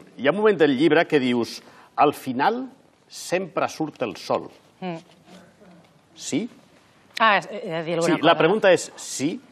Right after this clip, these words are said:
Speaker 2: Sí. Sí, no, la veritat és que sí. O sigui, eh, inclús en el moment, jo crec que és una de les frases que pot semblar,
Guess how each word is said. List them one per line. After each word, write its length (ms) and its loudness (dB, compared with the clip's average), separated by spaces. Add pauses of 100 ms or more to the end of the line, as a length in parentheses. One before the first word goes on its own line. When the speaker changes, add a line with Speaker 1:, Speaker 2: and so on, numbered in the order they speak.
(120)
Speaker 2:
Sí. 440 -6 (340)
Sí, 240 2
no, 160 6
la 80 8
veritat 300 2
és 80 0
que 140 -6
sí. 260 -4
O 240 -16
sigui, 800 -6
eh, 380 -10
inclús 500 0
en 120 2
el 120 2
moment, 800 0
jo 80 0
crec 160 -2
que 80 0
és 80 0
una 300 2
de 100 4
les 160 0
frases 420 0
que 140 -2
pot 180 0
semblar, 440 2